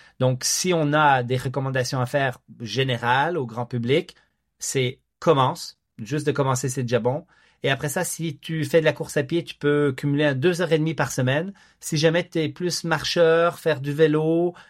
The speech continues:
avec des intensités moindres, il faudrait que tu doubles, donc que tu fasses un cinq heures par semaine.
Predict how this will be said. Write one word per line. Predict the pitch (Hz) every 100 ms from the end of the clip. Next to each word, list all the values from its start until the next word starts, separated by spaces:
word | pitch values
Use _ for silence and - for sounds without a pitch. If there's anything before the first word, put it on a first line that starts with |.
| -
avec | 139 147 139
des | 143
intensités | 147 143 139 - 160
moindres, | 143 151 160 135
il |
faudrait | 127 143 147 139
que | 131
tu | 127 -
doubles, | 123 151 156
donc | 139 135
que | 135
tu | 127
fasses | 151 131
un | 131
cinq | 123 147 139
heures | 135
par | 127 -
semaine. | 120 107